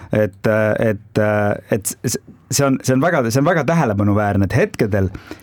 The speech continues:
kui Cityl on justkui raske, siis see kriitika vallandub.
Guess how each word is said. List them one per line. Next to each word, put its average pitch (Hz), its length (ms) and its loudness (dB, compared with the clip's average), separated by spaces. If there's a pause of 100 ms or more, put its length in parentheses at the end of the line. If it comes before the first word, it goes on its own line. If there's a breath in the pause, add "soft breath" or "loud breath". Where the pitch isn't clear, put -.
kui 117 140 0
Cityl 131 380 0
on 131 100 2
justkui 165 240 0
raske, 165 400 -2 (960 loud breath)
siis 156 280 0
see 127 120 0
kriitika 151 420 0
vallandub. 110 480 0